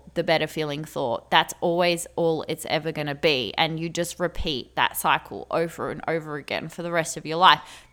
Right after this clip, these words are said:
It doesn't mean that things won't get better. Like I was saying before, it doesn't mean in terms of loving your body that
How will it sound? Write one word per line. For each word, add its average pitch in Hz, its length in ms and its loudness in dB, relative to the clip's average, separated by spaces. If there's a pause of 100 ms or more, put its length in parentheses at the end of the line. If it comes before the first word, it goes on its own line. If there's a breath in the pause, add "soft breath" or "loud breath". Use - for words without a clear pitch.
It 170 80 -12
doesn't 190 320 2
mean 202 300 2
that - 200 -2
things 190 300 -2
won't 170 260 -2
get - 240 0
better. 190 460 4 (140)
Like 175 240 6
I 180 80 0
was 175 120 -4
saying 160 280 -4
before, 170 360 -2 (360 loud breath)
it - 20 -10
doesn't 214 300 0
mean 233 320 0
in 208 100 -4
terms 202 340 -2
of 180 140 -6
loving 185 380 2
your 175 120 -4
body 180 320 2
that 160 240 4